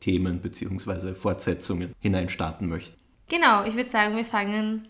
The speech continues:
Speaker 2: gleich mal an. Wie war denn dein Lesejahr zweitausenddreiundzwanzig?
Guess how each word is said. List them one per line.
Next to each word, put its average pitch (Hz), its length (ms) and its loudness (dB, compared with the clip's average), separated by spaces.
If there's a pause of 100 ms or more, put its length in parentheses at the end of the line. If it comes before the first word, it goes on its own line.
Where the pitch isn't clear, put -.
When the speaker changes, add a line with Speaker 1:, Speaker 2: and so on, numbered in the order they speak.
Speaker 2:
gleich 190 300 -2
mal 185 220 -4
an. 170 340 -2 (420)
Wie 233 480 0
war 196 300 0
denn 190 320 -4
dein 185 340 0
Lesejahr 180 640 -4
zweitausenddreiundzwanzig? 185 1080 -6